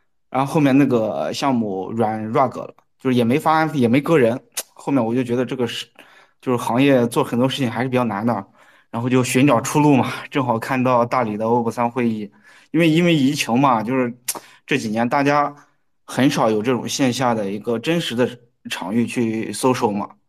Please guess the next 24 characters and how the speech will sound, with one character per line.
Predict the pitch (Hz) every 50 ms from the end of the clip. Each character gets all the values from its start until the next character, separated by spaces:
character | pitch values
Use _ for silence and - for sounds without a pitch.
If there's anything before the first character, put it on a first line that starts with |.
| _ _ _ _ _ _ _ _ _ _
呃， | - 117 120 117
当 | 123 143 147
时 | 147
看 | 143 - 156 143
到 | 143 135
之 | 127 135
后 | 131 127 127
就 | 120 123 127 120
很 | - 120 120
感 | 120 110 101
兴 | - 131 120
趣， | 117 123 117
也 | 110 107
参 | 101 - - 135 131 131
与 | 131
了 | 120 110 113
一 | 117
些 | 113 - 131 123 123
共 | 127 139 135 131
建， | 135 135 113 98 - _ _ _ _ _ _ - _ _ _ _ _
然 | - 143
后 | 170 180 180 170 156 156 147
临 | 131 131 135 160 190
了 | 175 135 113 113